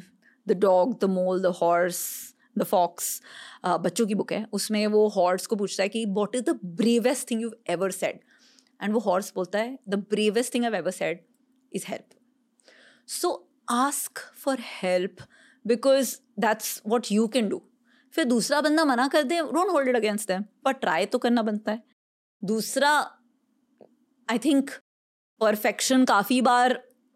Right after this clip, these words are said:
ऐसे हो जाता है जब हम मदर्स बन जाते हैं घर में, एक सर्टेन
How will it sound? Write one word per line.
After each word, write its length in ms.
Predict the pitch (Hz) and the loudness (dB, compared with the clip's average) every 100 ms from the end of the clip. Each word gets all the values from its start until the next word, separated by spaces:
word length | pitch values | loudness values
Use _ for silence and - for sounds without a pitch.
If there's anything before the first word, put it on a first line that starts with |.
| _ _ 202 | _ _ -4
ऐसे 160 | 214 | 0
हो 140 | 226 214 | 2 4
जाता 220 | 196 170 | 2 2
है 60 | |
जब 140 | 190 190 | 0 0
हम 360 | 196 196 190 175 | 0 0 -2 -4
मदर्स 460 | 175 180 185 185 | -4 2 2 2
बन 140 | 190 185 | 0 0
जाते 220 | 180 180 | 0 0
हैं 100 | 214 | 0
घर 120 | 180 | 0
में, 140 | 180 202 | -2 -4
एक 220 | 214 - | -6 -4
सर्टेन 500 | - 214 240 254 | 0 2 4 4